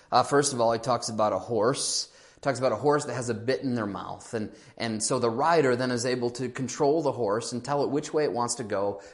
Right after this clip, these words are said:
with just a pull on the, on the bridle. And as you do that, as you pull, they're able to move. And,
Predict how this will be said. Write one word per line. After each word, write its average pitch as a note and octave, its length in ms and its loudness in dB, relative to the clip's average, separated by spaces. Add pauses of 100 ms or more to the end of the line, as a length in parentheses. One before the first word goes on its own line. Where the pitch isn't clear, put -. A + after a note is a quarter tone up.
with A2+ 140 -6
just C3+ 220 -4
a C3 40 -4
pull G#2 540 -2 (340)
on G2 380 -4 (340)
the, G#2 460 -4 (640)
on G#2+ 160 0
the G2+ 80 -2
bridle. G2 500 0
And A#2+ 180 0
as A#2+ 180 0
you A#2+ 80 -2
do C#3+ 240 2
that, A2 200 4
as A2 100 -2
you A2 60 -4
pull, D#3+ 360 4
they're A#2 160 2
able C3+ 260 4
to C3 140 -6
move. B2 640 2 (260)
And, A#2 280 -2